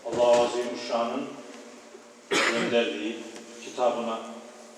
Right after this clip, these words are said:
onun Resulünün sünnetine, hadislerine bakmamız icap eder. Yol varsa budur, bilmiyorum başka çıkar yol denildiği gibi. Yol budur.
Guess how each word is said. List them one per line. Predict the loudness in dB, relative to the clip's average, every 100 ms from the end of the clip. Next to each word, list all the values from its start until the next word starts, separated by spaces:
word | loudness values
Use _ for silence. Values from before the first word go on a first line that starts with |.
| -20 -16 -6
onun | -2 -2 -2
Resulünün | -4 -4 -2 -4 -4 -6 -8
sünnetine, | -8 -10 -6 -6 -6 -8 -8 -10 -16 -18 -14 -8
hadislerine | -6 -6 -6 -6 -6 -4
bakmamız | -4 -6 -8 -10 -10 -6
icap | 0 0
eder. | 0 -4 -10 -14 -18 -18 -20 -20 -20 -20 -20 -20 -20 0
Yol | 4 6
varsa | 8 8 6 2 2
budur, | 0 0 -2 -4 -2
bilmiyorum | 0 0 0 -4 -4
başka | -4 -4 -6 -10
çıkar | -8 -6 -4
yol | -4 -6 -8 -16 -20 -16 -10
denildiği | -8 -8 -10 -10
gibi. | -10 -14 -18 -20 -20 -20 -14
Yol | -10 -8 -10 -14 -18
budur. | -14